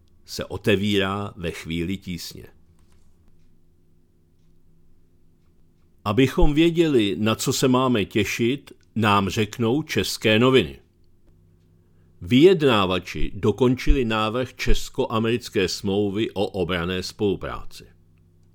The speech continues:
Vyjednávači o česko-americké dohodě o obranné spolupráci D C A,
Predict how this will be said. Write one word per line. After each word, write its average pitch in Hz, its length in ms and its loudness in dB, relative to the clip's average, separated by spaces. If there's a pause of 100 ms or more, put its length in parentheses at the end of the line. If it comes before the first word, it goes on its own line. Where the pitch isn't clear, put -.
(1300)
Vyjednávači 117 1120 2
o 131 180 2
česko-americké 143 1080 0
dohodě 117 560 4
o 117 100 0
obranné 123 560 4
spolupráci 107 880 2
D 107 320 4
C 101 380 0
A, 107 380 -2